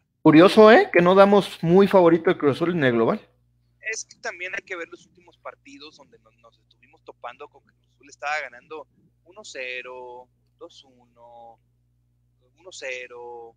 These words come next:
Speaker 2: uno cero, tres dos, o sea, eh, con un gol de diferencia.
Speaker 1: Sí. Y si algo necesita ahora es anotar.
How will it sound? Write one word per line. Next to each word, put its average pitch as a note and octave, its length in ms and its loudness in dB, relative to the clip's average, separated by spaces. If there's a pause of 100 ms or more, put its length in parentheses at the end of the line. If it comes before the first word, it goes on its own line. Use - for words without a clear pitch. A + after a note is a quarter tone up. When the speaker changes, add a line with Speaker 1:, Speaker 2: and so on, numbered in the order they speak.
(120)
Speaker 2:
uno - 180 -20
cero, A#2+ 760 -20 (380)
tres F3+ 260 -6
dos, C3+ 680 -14 (320)
o - 40 -20
sea, C#3+ 340 -10
eh, - 280 -20 (420)
con C#3+ 180 -20
un A3 100 -20
gol G#3+ 160 -14
de G#3 80 -18
diferencia. E3 520 -20 (460)
Speaker 1:
Sí. A2 120 -4 (760)
Y C#3 100 -2
si E3+ 120 4
algo G3 180 8
necesita F3 480 2
ahora G3+ 140 6
es G3+ 100 0
anotar. C#3 580 0